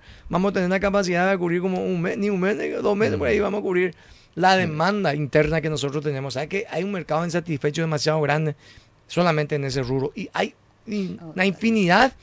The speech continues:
Speaker 1: de oportunidades de negocio que tenemos que hacer a través de la agricultura, la floricultura que
Speaker 2: Ujú.
Speaker 1: estamos insistiendo que vamos a, que forma parte del, en, en, en el quinto puesto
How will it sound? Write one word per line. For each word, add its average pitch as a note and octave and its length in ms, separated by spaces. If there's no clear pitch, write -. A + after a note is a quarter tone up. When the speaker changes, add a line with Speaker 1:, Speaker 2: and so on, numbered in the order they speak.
Speaker 1:
de G3 100
oportunidades G3 680
de G3+ 40
negocio E3+ 400
que G3 100
tenemos E3+ 360
que F3+ 260
hacer F3 340
a G3+ 80
través D3+ 220
de F3+ 60
la F#3 80
agricultura, F3+ 580
la C#3 100
floricultura D#3 640
que D#3+ 180
Speaker 2:
Ujú. - 60
Speaker 1:
estamos D#3 340
insistiendo F3 500
que D#3 100
vamos C#3+ 340
a, A2+ 40
que C#3 320
forma D3+ 240
parte D#3 240
del, C#3+ 180
en, D#3 320
en, D#3 380
en D#3 120
el C3+ 140
quinto G3 400
puesto - 460